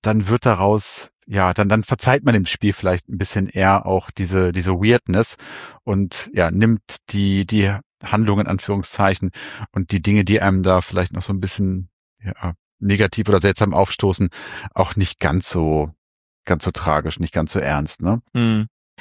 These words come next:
Speaker 2: Ich würd ganz gern noch kurz ein Trivia loswerden zur Arcade-Version. Die hab ich nämlich vorhin gespielt. Ich hab die noch in Vorbereitung. Ja, ich wollte sie eigentlich nur anspielen, aber erstens ist sie kurz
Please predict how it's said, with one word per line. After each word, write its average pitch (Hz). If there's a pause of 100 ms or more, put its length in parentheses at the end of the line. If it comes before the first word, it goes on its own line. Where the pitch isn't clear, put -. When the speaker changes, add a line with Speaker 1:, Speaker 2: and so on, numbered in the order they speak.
(120)
Speaker 2:
Ich 143
würd 220
ganz 208
gern 208
noch 202
kurz -
ein 147
Trivia 190
loswerden 135
zur 151 (120)
Arcade-Version. 113
Die 139
hab 226
ich 233
nämlich 226
vorhin 208
gespielt. 175
Ich -
hab 151
die 156
noch 147
in 123
Vorbereitung. 151 (440)
Ja, 143 (640)
ich 160
wollte 170
sie 165
eigentlich 165
nur 147
anspielen, 180
aber 143
erstens -
ist 139
sie 135
kurz 180